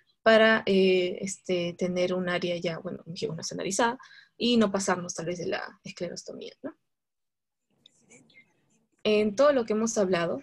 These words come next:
más que nada, vamos a, a verlo en este video, ¿ya? Podríamos recordar los upgrades para tenerlos en cuenta a la hora de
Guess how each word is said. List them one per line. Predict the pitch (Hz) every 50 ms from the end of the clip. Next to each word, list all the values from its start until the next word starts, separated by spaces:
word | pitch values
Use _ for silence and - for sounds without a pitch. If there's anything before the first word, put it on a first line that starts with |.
| _ _ -
más | 190 175 -
que | - 175 170
nada, | 165 165 175 - - -
vamos | 202 196 185 180 185 196 190 -
a, | 175 160 - - - - - - _
a | - 180
verlo | 180 180 175 170 175
en | 175 175
este | 175 - - - 180
video, | 175 165 160 156 165 170 269 - _ _ _ -
¿ya? | - 202 - _ _ _ _ _ _ _ _ _ _ _ _
Podríamos | - 190 190 190 196 196 214 208
recordar | 208 190 190 - 170 165 165 165 170 175 185 196 - _ _ _ _ _ _ _ _ _ _ _ _ _ _ _ _ _ -
los | 185 185 175 -
upgrades | 175 185 180 - 185 196 196 -
para | - 175 180
tenerlos | 175 170 175 170 196 196 190
en | 180 175
cuenta | - 180 185 190 170
a |
la | 175 170
hora | 175 180 - -
de | 175 -